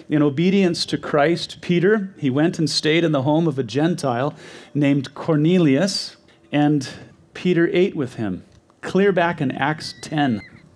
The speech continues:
Now in Acts eleven, when Peter returned to Jerusalem from Cornelius' house, it says that the Jews confronted him, saying,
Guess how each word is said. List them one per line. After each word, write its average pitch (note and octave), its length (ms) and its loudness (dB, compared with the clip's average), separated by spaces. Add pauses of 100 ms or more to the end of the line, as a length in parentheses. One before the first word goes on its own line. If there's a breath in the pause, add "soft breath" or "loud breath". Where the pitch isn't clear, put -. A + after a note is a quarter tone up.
(100)
Now D#3+ 120 6
in - 60 4
Acts F#3+ 300 2
eleven, F3 540 2
when D#3 140 2
Peter F#3+ 300 2
returned F#3 500 2
to D#3+ 100 -2
Jerusalem D3 680 0
from F#3 400 -2
Cornelius' D#3 720 0
house, D3+ 500 -2 (420 loud breath)
it D3+ 140 -2
says F3+ 300 0
that D3+ 140 -4
the D3 100 -2
Jews E3+ 520 0
confronted E3+ 920 -2
him, B2 300 0
saying, C#3+ 420 0